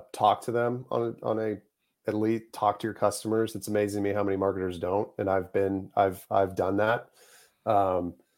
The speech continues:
because you, you have to fully understand why they buy it. And when you, when you transfer that knowledge to the site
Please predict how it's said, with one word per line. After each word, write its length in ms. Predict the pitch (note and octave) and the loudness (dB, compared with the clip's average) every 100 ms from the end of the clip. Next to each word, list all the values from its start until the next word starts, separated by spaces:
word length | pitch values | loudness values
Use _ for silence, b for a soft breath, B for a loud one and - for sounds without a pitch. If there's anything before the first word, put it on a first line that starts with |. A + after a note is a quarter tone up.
| _ _ _ _ _ - | _ _ _ _ _ -4
because 260 | B2 C#3+ A#2+ | 8 10 10
you, 140 | C#3+ | 8
you 240 | C#3+ C3+ C3 | 8 8 12
have 240 | D3 D3 | 12 12
to 100 | C#3+ | 10
fully 320 | - C3+ B2+ | 8 10 10
understand 880 | A#2 A2 - A#2+ A2 G#2+ G2+ F#2+ - _ - | 8 4 0 2 4 4 2 0 -8 _ -8
why 340 | G2 G2+ G#2+ | 6 8 8
they 120 | G#2+ G2 | 6 4
buy 280 | F2+ F2 F2+ G#2 | 4 4 4 2
it. 120 | - _ _ - | -2 _ _ -2
And 480 | A2 G#2 G2+ G2 G#2 - - | 2 2 2 0 -4 -8 -6
when 380 | G#2+ A2 G#2+ | -2 0 0
you, 440 | G#2+ G#2+ G#2 G2+ G2+ | 0 0 0 0 -2
when 200 | A2 G#2+ | -2 0
you 140 | G#2 G2+ | 0 -4
transfer 720 | - - B2+ C3 - B2 A2 | -4 0 2 2 2 2 4
that 360 | G#2 G2+ G2 - | 6 6 4 2
knowledge 720 | A2 G#2+ A2+ G2+ F#2 F2+ - | 4 8 8 6 2 -2 -10
to 240 | - A#2+ | 0 2
the 120 | G#2+ F#2 | 2 0
site 500 | - F#2 F#2 F#2 | 2 4 4 2